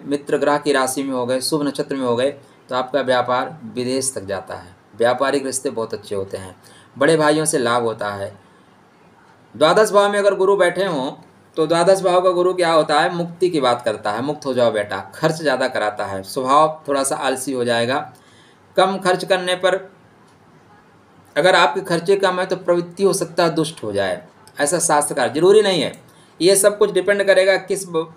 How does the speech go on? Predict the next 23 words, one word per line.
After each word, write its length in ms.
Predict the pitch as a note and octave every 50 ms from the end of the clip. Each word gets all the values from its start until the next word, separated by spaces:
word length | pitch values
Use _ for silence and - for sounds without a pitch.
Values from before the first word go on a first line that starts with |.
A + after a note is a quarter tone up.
| - - E3 C3+
उम, 540 | C3 C3+ C3+ C3 C3+ C#3 C3+ C3+ C3 C3
राशि 340 | C3+ D3 D#3 D#3 D#3 - G3+
में 120 | G3 F#3 F3
बैठे 240 | E3+ F3 E3+ F#3+
हैं 80 | F#3 F3+
और 80 | E3 -
किस 200 | F3+ - - E3
नक्षत्र 280 | D3+ - E3+ - -
में 100 | D3+ C#3
बैठे 220 | C3 B2+ A#2+ - A#2+
हैं, 260 | B2+ D3+ F#3 - - - - - - - - -
लेकिन 220 | D#3 D3+ F3 F#3 F3
द्वादश 360 | E3 E3 E3 E3 F3+ F3 -
का 360 | - E3 D#3+ F#3 - - - - - -
धर्म 240 | C#3 D3+ D#3+ E3+ E3+
कर्म 220 | E3+ E3 D#3+ D#3+ E3
में 260 | F3 F3+ F3 - - - _ _ _ _ _ _ _ _ - _ - - _ _ _ - - C#3
गुरु 240 | A#2 C#3 D#3+ F#3 F#3+
खर्च 320 | F#3+ - - G3 F3+ -
कराने 320 | - D#3 C3 B2+ B2+ B2+ A#2+
वाला 180 | A#2 A2+ A2
बनता 300 | G#2 G2 G2 F#2+ G2 F#2+
है। 320 | F#2 F2+ F2+ - - _